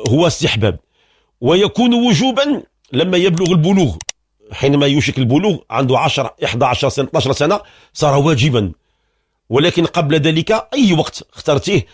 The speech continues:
في الأسبوع الأول، الأسبوع الثاني، في الأربعين، كل خير.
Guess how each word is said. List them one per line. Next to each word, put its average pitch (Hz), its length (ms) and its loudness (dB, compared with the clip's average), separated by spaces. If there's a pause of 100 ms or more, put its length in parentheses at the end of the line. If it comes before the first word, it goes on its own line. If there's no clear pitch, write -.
(140)
في 139 80 -4
الأسبوع 160 340 0
الأول، 147 380 0
الأسبوع 135 340 -2
الثاني، 147 340 0
في - 60 -6
الأربعين، 139 600 0 (240)
كل 208 240 4
خير. 180 320 0